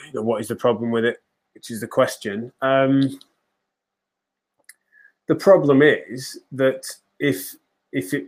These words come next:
was, even when it's declared, the problem could be that it's colouring judgment and dilute it, that, that it's, it's really bending someone out of shape. They're too deeply committed to a particular conclusion.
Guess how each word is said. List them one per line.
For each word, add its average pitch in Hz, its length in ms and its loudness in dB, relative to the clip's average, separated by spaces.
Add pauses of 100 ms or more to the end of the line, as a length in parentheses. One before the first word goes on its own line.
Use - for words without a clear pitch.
(140)
was, 131 380 0
even 135 180 6
when 127 140 2
it's 131 160 -2
declared, 135 600 2
the 135 120 -2
problem 131 400 0
could 123 220 0
be 131 380 6 (380)
that 131 280 2 (560)
it's - 580 -6 (260)
colouring 139 500 4
judgment 113 560 0 (400)
and 135 180 2
dilute 135 360 6
it, 131 360 -2
that, 131 280 -2
that 131 260 0
it's, - 300 -10
it's 147 280 -6
really 135 260 4
bending 135 340 6
someone 131 320 4
out 127 140 4
of - 60 -4
shape. 160 340 4 (340)
They're 131 100 2
too 139 400 6
deeply 135 480 4
committed 120 720 -4 (300)
to 139 120 4
a 120 80 4
particular 123 460 -2
conclusion. 120 680 2